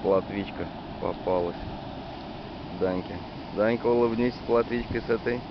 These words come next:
Вот такая вот рыбка,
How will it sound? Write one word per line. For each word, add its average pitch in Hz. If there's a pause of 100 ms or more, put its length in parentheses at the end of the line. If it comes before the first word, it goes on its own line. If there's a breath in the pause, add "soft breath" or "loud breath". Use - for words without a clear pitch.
(480)
Вот 95
такая 90
вот 85 (1300)
рыбка, 90